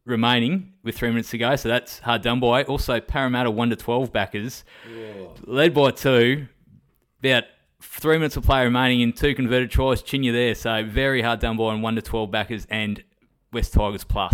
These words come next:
Speaker 2: If you're on the Pies, you could feel pretty harshly done by, I think. Um, the kick after the siren undid them. And then the other one was, uh, probably the forty plus. If you're on forty plus in the West Coast game,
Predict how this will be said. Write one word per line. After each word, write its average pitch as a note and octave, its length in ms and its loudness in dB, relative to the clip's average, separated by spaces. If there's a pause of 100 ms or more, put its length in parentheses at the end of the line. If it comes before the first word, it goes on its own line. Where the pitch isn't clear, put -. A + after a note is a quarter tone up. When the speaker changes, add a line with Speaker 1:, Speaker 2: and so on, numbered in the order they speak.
Speaker 2:
If - 160 -6
you're D#3 160 4
on C3+ 160 4
the A2 80 0
Pies, A2 420 4
you A2 80 -6
could G#2 160 -4
feel G#2+ 280 -6
pretty A2+ 300 -4
harshly G2 520 -6
done G2 280 -8
by, G2 220 -4
I F#2 120 -6
think. G2+ 400 -12 (360)
Um, F#2+ 340 -6
the - 60 -18
kick F3+ 200 -2
after B2+ 280 2
the F#2+ 120 -6
siren G#2 560 -4
undid G2 420 -10
them. G#2 220 -8 (200)
And C3 140 -4
then G3+ 100 0
the F3+ 120 2
other E3 160 6
one D3 260 0
was, C3 240 -2
uh, A#2 220 0
probably D#3+ 280 0
the B2 100 -8
forty F3+ 460 -6
plus. - 460 -4
If C3+ 140 -10
you're G#3+ 120 -8
on G3 60 -4
forty E3 340 -2
plus C#3+ 380 -2
in C3+ 60 -6
the A#2+ 80 -4
West C3+ 320 -2
Coast E3 300 -2
game, A2+ 360 -2